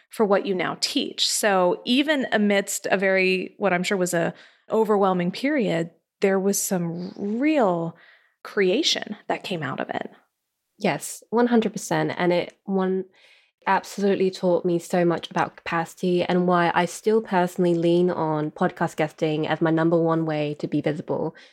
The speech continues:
Speaker 2: because it really meets so many of my needs. So for example,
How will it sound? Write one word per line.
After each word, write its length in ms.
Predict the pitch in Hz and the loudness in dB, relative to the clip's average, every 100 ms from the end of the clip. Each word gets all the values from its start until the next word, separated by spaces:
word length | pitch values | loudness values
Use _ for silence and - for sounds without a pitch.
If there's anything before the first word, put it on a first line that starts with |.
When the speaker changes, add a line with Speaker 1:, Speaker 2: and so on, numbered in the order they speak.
| _ | _
Speaker 2:
because 320 | - 175 185 170 | 0 2 0 -2
it 200 | 165 170 | -2 0
really 340 | 175 170 165 | 0 0 -2
meets 420 | 170 175 175 170 | -2 0 0 -2
so 280 | - - 160 | -6 -4 -2
many 200 | 165 160 | 0 -2
of 120 | 156 | -4
my 100 | 147 | -4
needs. 380 | 143 143 165 208 | -2 0 -2 -2
So 140 | - 151 | -2 -2
for 140 | 147 | -2
example, 640 | 147 156 156 156 147 143 | -4 -2 -4 -2 0 0